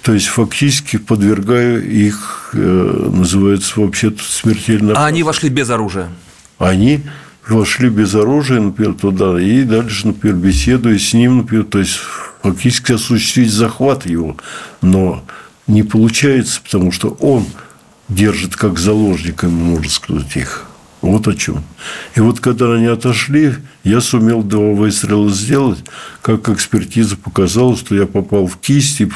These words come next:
Speaker 1: попал ему в плечо, но взрыв все равно произошел. Я,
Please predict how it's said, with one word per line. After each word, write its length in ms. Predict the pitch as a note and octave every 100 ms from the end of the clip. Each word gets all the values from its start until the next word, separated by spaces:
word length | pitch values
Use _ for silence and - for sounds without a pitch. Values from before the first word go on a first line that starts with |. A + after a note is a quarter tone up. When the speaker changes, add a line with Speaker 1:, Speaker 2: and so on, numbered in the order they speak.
| -
Speaker 1:
попал 480 | F#2 F#2 G#2 F#2+ E2+ - - - - -
ему 240 | G2+ F#2 E2+
в 100 | -
плечо, 600 | G#2 G2+ - D3 C#3 - - - -
но 320 | F#2+ G#2+ F#2+ - - - -
взрыв 340 | G2+ F#2+ G#2 -
все 160 | A#2
равно 240 | A2 A2 A2
произошел. 760 | A2 G#2+ G2+ G#2 - A2+ G2 - - _ _ _ _
Я, 360 | F#2+ G2+ G#2